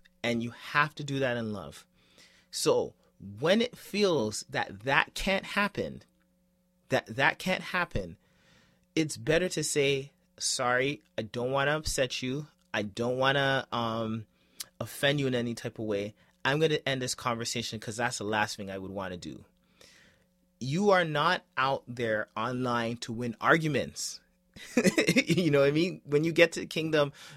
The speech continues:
when God, God's not gonna say how much online arguments you want. It's how much love did you show to people. And,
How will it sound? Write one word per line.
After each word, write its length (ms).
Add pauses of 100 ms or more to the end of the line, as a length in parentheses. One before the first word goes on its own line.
when 160
God, 220
God's 200
not 120
gonna 100
say 100
how 180
much 240
online 380
arguments 580 (220)
you 140
want. 400
It's 120
how 140
much 240
love 480
did 160
you 80
show 320
to 140
people. 560 (360)
And, 220